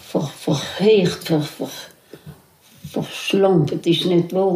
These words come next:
Wir haben mit, da gehe ich einmal Italienisch in der Schule lernen, nicht? Und, und, und sie ist überhaupt nicht die ganzen Schuljahre, das ist schon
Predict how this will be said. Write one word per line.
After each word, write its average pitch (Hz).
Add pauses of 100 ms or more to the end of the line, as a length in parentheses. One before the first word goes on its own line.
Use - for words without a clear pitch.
Wir 170
haben 180
mit, 185 (460)
da 175
gehe 185
ich 170
einmal 170
Italienisch 175 (1120)
in 156
der 131
Schule 196
lernen, 196
nicht? 190
Und, 151 (1040)
und, 170
und 165
sie 214
ist -
überhaupt 147
nicht 208
die 170
ganzen 175
Schuljahre, 202
das 175
ist 180
schon -